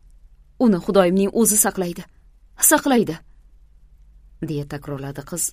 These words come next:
o'zini unutib. "Balki Xudo deganingiz o'zi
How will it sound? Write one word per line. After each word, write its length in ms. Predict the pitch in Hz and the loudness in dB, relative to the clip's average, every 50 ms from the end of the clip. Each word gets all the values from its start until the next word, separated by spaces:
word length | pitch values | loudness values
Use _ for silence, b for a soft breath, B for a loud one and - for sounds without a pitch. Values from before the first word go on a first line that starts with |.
| - - _ | -8 -14 _
o'zini 340 | - 165 156 - 135 135 | -8 -6 -6 -6 -8 -8
unutib. 400 | 135 - 143 143 143 - - - - - _ _ _ _ - _ - - - - - - - - - - _ - - - _ - - - - - - - - - - _ _ - _ _ _ - - - - | -10 -10 -12 -12 -12 -14 -18 -20 -20 -20 _ _ _ _ -20 _ -20 -20 -20 -20 -20 -20 -20 -20 -20 -20 _ -20 -20 -20 _ -20 -20 -20 -20 -20 -20 -20 -20 -20 -20 _ _ -20 _ _ _ -20 -20 -8 -4
"Balki 380 | 196 190 190 175 151 - - 170 | 0 2 2 2 0 -2 -8 -8
Xudo 280 | 170 - 180 160 170 170 | -8 -6 -4 -4 -4 -2
deganingiz 600 | 151 170 160 156 165 160 160 160 156 175 175 165 - - - - - _ _ _ _ _ - - - - - | -2 -4 -2 -2 -2 -2 -2 -4 -2 -2 -2 -2 -4 -6 -8 -18 -20 _ _ _ _ _ -20 -20 -12 -2 2
o'zi 300 | 226 208 196 - 214 | 2 4 4 2 0